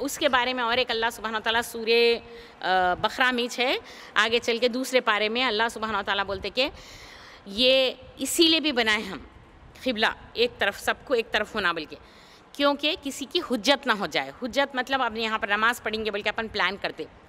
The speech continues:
तो कोई जने बोलते मेरे को इधर तरफ अच्छा दिख रहा, ये तरफ खुला है, इधर मुँह कर लेंगे। फिर थोड़े जने बोलते "न, न, नहीं, नहीं, मेरे को उधर कैसा कि घुटन दिख रही, इधर मुँह करेंगे।"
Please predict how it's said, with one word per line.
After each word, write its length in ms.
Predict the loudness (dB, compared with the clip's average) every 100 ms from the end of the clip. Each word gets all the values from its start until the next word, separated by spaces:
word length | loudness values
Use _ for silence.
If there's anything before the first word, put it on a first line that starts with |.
| -20 -20 -8 -4
तो 80 | 2
कोई 200 | 2 2
जने 240 | 0 -2
बोलते 260 | 0 0 0
मेरे 200 | 0 -4
को 80 | -2
इधर 200 | 0 0
तरफ 240 | 0 -2
अच्छा 220 | -4 -2
दिख 160 | -4 0
रहा, 160 | -2 -2 -14 -20 -10 0
ये 140 | 0
तरफ 220 | 2 -4 -4
खुला 320 | -2 2 2
है, 160 | 2 -6
इधर 220 | 0 0
मुँह 140 | 0 -2
कर 160 | -2
लेंगे। 300 | -2 -8 -10 -14 -20 -20 -20 -4
फिर 180 | -2 0 2
थोड़े 160 | 2
जने 240 | 2 0 2
बोलते 280 | 2 2
"न, 120 | 0 2
न, 140 | 2
नहीं, 220 | 2 2 0
नहीं, 120 | -2
मेरे 200 | -2 -4
को 120 | -4
उधर 200 | -2 -2
कैसा 260 | 0 -4 -4
कि 100 | -6
घुटन 320 | -2 -2 -2
दिख 160 | -4 -6
रही, 140 | -6 -8 -14 0
इधर 160 | 2 4
मुँह 160 | 4
करेंगे।" 340 | 2 0 0